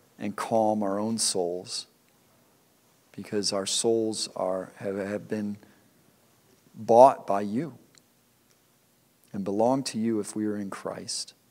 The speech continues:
So help us to live in light of salvation. And for those of us here who don't know the Lord, Lord, I pray that you would, um, call them to your side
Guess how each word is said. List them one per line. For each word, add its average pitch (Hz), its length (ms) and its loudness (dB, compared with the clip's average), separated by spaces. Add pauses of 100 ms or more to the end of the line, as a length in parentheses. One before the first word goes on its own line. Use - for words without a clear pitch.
(240)
So - 220 -10
help 117 260 4
us 107 140 2
to 107 100 -6
live 104 220 2
in 101 140 -4
light 104 300 -2 (540)
of - 160 -8
salvation. 113 680 0
And 104 240 -4 (140)
for - 160 -6
those 117 300 6
of 107 80 0
us 113 180 4
here 120 340 0
who 107 260 -8 (160)
don't 117 280 0
know 110 200 2
the 110 100 -6
Lord, 104 320 0 (1200)
Lord, 120 220 2
I 107 100 4
pray 107 320 0
that 104 160 0
you 107 160 -4
would, 101 220 -4 (600)
um, 101 320 -12
call 113 320 4
them 113 220 -2
to - 120 -6
your 107 120 -4
side 110 420 -8